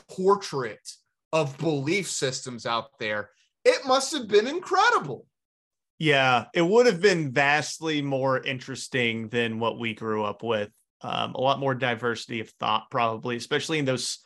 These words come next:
Speaker 2: those centralized hubs. Um, I
Speaker 1: Right.
Speaker 2: know that's, like, where,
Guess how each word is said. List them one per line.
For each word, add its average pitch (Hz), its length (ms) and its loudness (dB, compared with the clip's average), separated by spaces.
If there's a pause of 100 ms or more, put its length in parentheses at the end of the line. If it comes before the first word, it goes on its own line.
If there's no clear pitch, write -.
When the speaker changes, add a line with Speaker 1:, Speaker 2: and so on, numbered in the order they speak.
(260)
Speaker 2:
those 151 180 0
centralized 135 1000 2
hubs. - 680 -6
Um, 120 320 0
I 120 40 -2
Speaker 1:
Right. 120 160 -2
Speaker 2:
know 120 120 -4
that's, 117 220 -4
like, 117 160 -4
where, 113 360 0